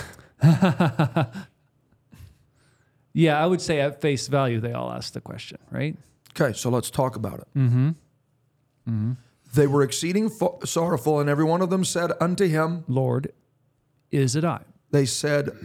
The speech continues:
Speaker 2: what?
Speaker 1: "Lord."
Speaker 2: Lord. Let, let, let's, let's, we, we've been working the "is it I?"
Speaker 1: Mm-hmm.
Speaker 2: So let's talk about "Lord" for a minute. So the eleven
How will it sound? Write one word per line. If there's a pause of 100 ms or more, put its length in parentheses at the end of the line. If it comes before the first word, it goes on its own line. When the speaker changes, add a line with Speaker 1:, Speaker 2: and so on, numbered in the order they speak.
(220)
Speaker 2:
what? (340)
Speaker 1:
"Lord."
Speaker 2:
Lord. (360)
Let,
let,
let's,
let's,
we,
we've
been
working
the
"is
it
I?"
Speaker 1:
Mm-hmm.
Speaker 2:
So
let's
talk
about
"Lord"
for
a
minute. (640)
So
the
eleven